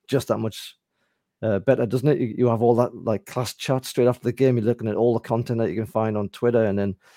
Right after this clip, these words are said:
through the day, you're just talking to each other, other on the chat, and you're having a great fucking time talking about all the goals. And,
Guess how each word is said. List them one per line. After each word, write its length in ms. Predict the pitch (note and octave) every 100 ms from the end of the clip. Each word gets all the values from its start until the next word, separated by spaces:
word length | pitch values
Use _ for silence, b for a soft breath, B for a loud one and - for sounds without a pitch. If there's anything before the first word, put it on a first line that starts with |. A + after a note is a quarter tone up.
| b b -
through 160 | C#3+
the 80 | A2
day, 200 | G2 A#2+
you're 100 | A2
just 240 | G#2+ -
talking 240 | - A#2+ A2+
to 60 |
each 100 | G#2
other, 340 | A#2+ A#2 A2+ -
other 220 | A#2+ A2+
on 120 | G2
the 80 | F#2+
chat, 340 | - C#3+ C#3
and 80 | A2
you're 100 | G#2
having 120 | G2
a 40 | G2+
great 300 | A#2 A#2+ A#2
fucking 280 | G2+ G2+ G2+
time 240 | G#2+ G#2+
talking 200 | A#2+ G2+
about 120 | G#2
all 120 | G#2 G2+
the 100 | F#2+
goals. 340 | G#2 G#2 G2+
And, 180 | G2